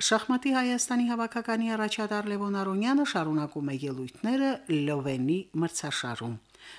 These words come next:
Բելգիայում ընթացող Grand Chess Tour-ում կայացան ևս երեք տուրեր։ Լևոն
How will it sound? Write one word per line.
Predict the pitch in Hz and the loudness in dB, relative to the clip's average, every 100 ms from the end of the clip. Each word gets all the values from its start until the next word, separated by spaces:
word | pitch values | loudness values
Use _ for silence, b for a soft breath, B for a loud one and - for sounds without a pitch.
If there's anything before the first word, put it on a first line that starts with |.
| B 190 | B 4
Բելգիայում | 214 226 240 247 240 | 6 4 2 4 2
ընթացող | 240 233 - 214 - 147 | 2 -2 0 -2 -4 -4
Grand | 170 190 233 247 - | 0 2 0 0 0
Chess | - 196 196 - | 2 2 0 -2
Tour-ում | - 165 160 180 185 | 0 0 0 0 -2
կայացան | - 156 135 131 - 147 147 147 | -2 -2 -2 -2 0 0 0 0
ևս | 175 185 208 - | 0 0 -2 -4
երեք | 120 120 123 - | -4 -6 -10 -8
տուրեր։ | 131 120 135 131 B B B B 143 | -8 -4 -4 -4 B B B B -2
Լևոն | 139 143 | -2 -2